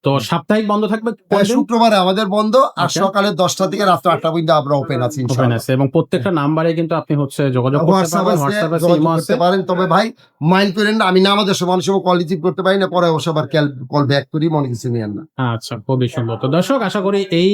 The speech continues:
Speaker 1: অ্যাড্রেস বরাবর আপনি চলে আসতে পারবেন। ওয়াইফাই ক্যামেরা বা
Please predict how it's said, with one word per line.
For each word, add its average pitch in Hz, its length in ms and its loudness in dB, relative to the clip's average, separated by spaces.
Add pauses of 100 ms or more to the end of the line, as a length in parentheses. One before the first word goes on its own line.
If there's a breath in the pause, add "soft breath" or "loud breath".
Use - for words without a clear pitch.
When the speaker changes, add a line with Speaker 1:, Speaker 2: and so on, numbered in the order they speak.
(160)
Speaker 1:
অ্যাড্রেস 147 320 -2
বরাবর 143 240 0
আপনি 139 200 -4
চলে 143 220 0
আসতে 143 160 -4
পারবেন। 139 320 -2
ওয়াইফাই 131 260 -2
ক্যামেরা 123 320 -2
বা 127 140 0